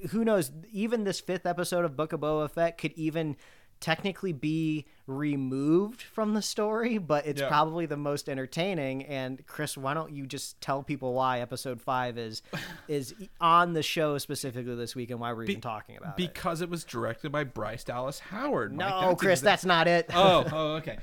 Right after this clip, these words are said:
Speaker 2: No, this is essentially, this isn't even a Boba Fett episode. This is The Mandalorian season two point five, uh, if
Speaker 1: Yeah.
Speaker 2: you will.
Speaker 1: The
Speaker 2: Uh,
Speaker 1: episode's even called the, the Return of the Mandalorian or The Mandalorian Returns,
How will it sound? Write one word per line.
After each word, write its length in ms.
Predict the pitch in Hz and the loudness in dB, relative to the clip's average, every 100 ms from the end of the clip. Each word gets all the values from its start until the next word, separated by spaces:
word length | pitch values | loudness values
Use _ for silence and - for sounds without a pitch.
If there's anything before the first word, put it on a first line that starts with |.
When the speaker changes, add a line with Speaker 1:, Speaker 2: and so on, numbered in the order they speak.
| - | -10
Speaker 2:
No, 360 | - 202 208 196 | 4 8 8 4
this 260 | 175 240 240 | 4 2 2
is 160 | 208 | -4
essentially, 560 | 170 160 185 165 185 165 | -6 -4 -4 -2 -4 -2
this 220 | 180 214 | -2 -2
isn't 240 | 208 196 | 0 0
even 160 | 175 156 | 0 -2
a 40 | |
Boba 280 | 127 127 123 | -2 -2 -2
Fett 180 | - 123 | -2 -2
episode. 500 | 113 110 110 104 98 | -2 -6 -10 -10 -10
This 200 | 113 - | -10 -6
is 180 | 156 139 | -6 -4
The 100 | 139 | -4
Mandalorian 1080 | 131 123 123 117 117 117 117 117 113 113 - | -2 -2 -2 -2 -2 -2 -4 -8 -10 -12 -10
season 320 | - 120 117 | -6 -6 -6
two 140 | 107 120 | -8 -8
point 240 | 117 98 | -8 -10
five, 420 | 101 90 82 - - | -10 -12 -16 -18 -16
uh, 260 | - 113 - - | -14 -12 -14 -12
if 60 | |
Speaker 1:
Yeah. 280 | 117 101 98 | -10 -8 -6
Speaker 2:
you 60 | 127 | -4
will. 120 | 110 - - - _ | -6 -12 -20 -20 _
Speaker 1:
The 100 | - | 0
Speaker 2:
Uh, 140 | 127 120 | 2 4
Speaker 1:
episode's 540 | 170 - 170 170 143 | 2 0 2 0 -2
even 300 | 156 143 135 | -4 -4 -6
called 520 | - 135 131 127 127 - | -2 0 2 0 -4 -12
the, 260 | 131 123 123 | -12 -10 -10
the 160 | 120 123 | -8 -6
Return 520 | 123 - - 147 156 | -6 -10 -8 -6 -6
of 60 | |
the 60 | 156 | -6
Mandalorian 640 | 160 156 151 151 156 151 135 | -4 -4 -4 -6 -4 -6 -4
or 100 | 131 | -6
The 80 | 120 | -4
Mandalorian 800 | 117 123 127 123 123 127 123 | -6 -6 -6 -4 -4 -4 -6
Returns, 640 | 120 113 - 127 131 135 131 | -6 -8 -8 -8 -6 -8 -10